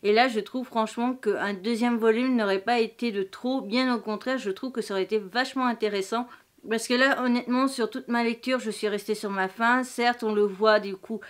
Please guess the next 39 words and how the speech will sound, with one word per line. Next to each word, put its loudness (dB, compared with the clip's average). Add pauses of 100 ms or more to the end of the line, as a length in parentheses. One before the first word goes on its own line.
(160)
ce -16
qui -4
est -2
très 0
intéressant, 0
c'est -4
qu'on -2
voit 0
le 2
personnage, 0
du -4
coup, -8
se -10
taper 2
des -2
délires -2
sur -6
plusieurs 0
personnages -2
qui -8
ne -4
sont -6
pas -2
forcément -6
la 0
personne 0
dont -2
il 0
est 0
amoureux. -2 (640)
Ce -14
qui -4
est 2
intéressant, 0
c'est -4
justement -2
la 4
relation 2
homosexuelle, 0